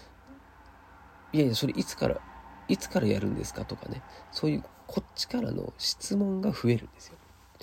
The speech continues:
うん、これが、その、説明をする上でのね、こう、下手くそな説明になっている証拠なんじゃないかなと思うんですよね。相手が、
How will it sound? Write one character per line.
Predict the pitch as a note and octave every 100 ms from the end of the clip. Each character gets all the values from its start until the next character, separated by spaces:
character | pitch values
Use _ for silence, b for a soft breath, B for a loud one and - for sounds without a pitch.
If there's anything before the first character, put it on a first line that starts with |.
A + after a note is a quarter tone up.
| B B -
う | -
ん、 | A2
こ | -
れ | C4+ C#4+ - - - -
が、 | - - - B B
そ | - A#2
の、 | F#2+ - - - - - -
説 | - - A2+
明 | A2+ G#2
を | G2+
す | -
る | G#2 G2+ -
上 | - G#2+
で | -
の | -
ね、 | - B2+ B B B
こ | - -
う、 | -
下 | B2 F3+
手 |
く | -
そ | - E2
な | E2+ - - -
説 | - A2 -
明 | G#2 F#2+ F#2
に | F#2+
な | G#2
っ |
て | - -
い | A2
る | - -
証 | - A2+
拠 | -
な | A#2
ん |
じ | G#2 -
ゃ |
な | -
い |
か | -
な | -
と | -
思 | - G#2
う | -
ん |
で | -
す | -
よ | G#2+
ね。 | G#2 B B B
相 | - D3
手 | D#3 D3
が、 | D3 D3